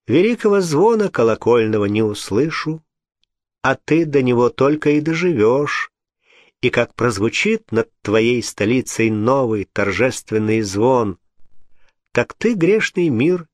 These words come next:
и оставишь. Так написано,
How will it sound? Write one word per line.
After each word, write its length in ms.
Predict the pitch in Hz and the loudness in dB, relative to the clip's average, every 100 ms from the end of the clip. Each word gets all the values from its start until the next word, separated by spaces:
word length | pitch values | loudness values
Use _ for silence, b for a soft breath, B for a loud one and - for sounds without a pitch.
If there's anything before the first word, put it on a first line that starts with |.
| _ - | _ -6
и 80 | 113 | -4
оставишь. 880 | 85 - - 87 87 85 - - - - _ _ _ _ _ _ _ - | -4 -8 -6 -4 -4 -6 -8 -10 -16 -20 _ _ _ _ _ _ _ -4
Так 320 | 202 226 - | -2 -2 -2
написано, 720 | 147 - 220 - 98 - - | -4 -2 -8 -6 -8 -8 -12